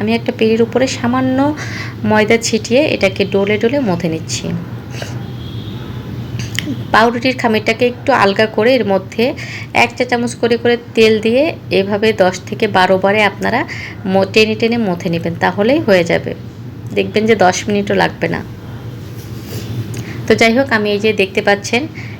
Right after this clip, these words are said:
কিভাবে করছি, just এভাবে টেনে টেনে মাঝখানটা ফাঁকা করে এক চা চামচ করে করে তেল দিব, আবার এরকম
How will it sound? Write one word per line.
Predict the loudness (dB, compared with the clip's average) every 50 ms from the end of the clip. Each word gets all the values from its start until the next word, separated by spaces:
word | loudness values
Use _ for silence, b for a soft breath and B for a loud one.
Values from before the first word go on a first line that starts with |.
| -10 -2
কিভাবে | 0 0 2 2 2 2 2
করছি, | 2 2 2 0 0 -2 -4 -4 -2 -2 -2 -4 -6 -8 -10 -12 -12 -12 -14 -14 -4 2
just | 4 4 4 4 2 0 0
এভাবে | 2 2 2 2 2 0 -2 0 2
টেনে | 4 4 4 4 2 0 2
টেনে | 0 2 2 2 0
মাঝখানটা | 2 2 4 4 4 2 0 -2 -2 0 0 0 0 -2
ফাঁকা | -2 0 2 2 4 4
করে | 2 2 0 -2 0 0 0 -2 B B B B B B B B
এক | -2 -2 -2 -2
চা | 0 2
চামচ | 2 2 2 0 -2
করে | -2 -2 0 0 0
করে | 2 0 0 0 0 -2 0
তেল | 4 6 6 6 6 4
দিব, | 2 0 0 0 -2 -2 -2 -6 -8
আবার | -4 -2 0 2 2 0 0 -2
এরকম | -2 -4 -2 -2 -2 -2